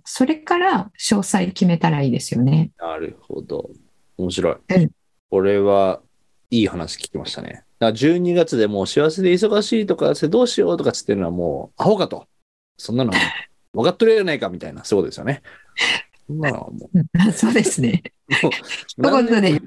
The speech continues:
Speaker 2: 何年、何年繰り返してんだみたいな話。
Speaker 1: <laughs> 身も蓋もないことになってしまいますが、
Speaker 2: <laughs>
Speaker 1: うん、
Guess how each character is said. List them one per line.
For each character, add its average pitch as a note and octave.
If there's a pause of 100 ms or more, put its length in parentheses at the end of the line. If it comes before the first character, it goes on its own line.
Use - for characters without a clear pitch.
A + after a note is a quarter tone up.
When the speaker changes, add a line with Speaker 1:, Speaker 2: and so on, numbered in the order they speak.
Speaker 2:
何 A#3
年、 -
何 -
年 A#3+
繰 -
り B3
返 B3
し -
て F3
ん C3+
だ A2
み F2+
た -
い D2+
な D2+
話。 - (640)
Speaker 1:
<laughs> -
身 A#3+
も D4
蓋 D4+
も C4+
な C4+
い C4+
こ -
と A3+
に G3+
な G#3+
っ B3+
て -
し G#3
ま F#3+
い G#3+
ま A3+
す F#3
が、 F#3+
Speaker 2:
<laughs> C#4
Speaker 1:
う B3
ん、 -